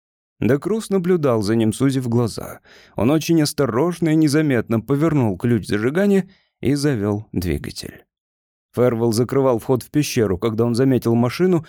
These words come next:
несущуюся через уступ. Брукс увидел ее в ту же секунду, и его первоначальное удивление сменилось диким страхом, когда он увидел возле себя машину,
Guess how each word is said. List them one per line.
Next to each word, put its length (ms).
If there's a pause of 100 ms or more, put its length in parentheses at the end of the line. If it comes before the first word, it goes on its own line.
(200)
несущуюся 760
через 300
уступ. 480 (320)
Брукс 480
увидел 440
ее 320
в 80
ту 140
же 140
секунду, 640 (280)
и 100
его 200
первоначальное 680
удивление 460
сменилось 540
диким 380
страхом, 520
когда 260
он 120
увидел 400
возле 300
себя 360
машину, 560